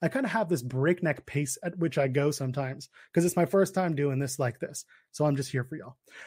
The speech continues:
Um, Drew saying that, uh, oh, sorry, that wasn't what I wanted. Sorry, bud. Uh, Drew, by the way, was on, was on a show with us last night on Twitch. Uh,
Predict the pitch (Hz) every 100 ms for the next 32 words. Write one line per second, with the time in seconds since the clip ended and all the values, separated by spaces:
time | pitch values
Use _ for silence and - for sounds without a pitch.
0 | - 151 139 135 131 131 _ _ _ 147
1 | 165 160 180 156 143 131 - _ _ -
2 | 135 127 - 147 156 127 175 147 160 101
3 | 92 - - 117 151 _ - 247 - 151
4 | 185 - - 262 - 147 143 139 156 -
5 | 135 226 185 135 131 127 120 127 127 127
6 | 135 127 107 175 127 123 147 - 147 127
7 | 147 117 113 - - - - - - 156
8 | 143 139 139 135 151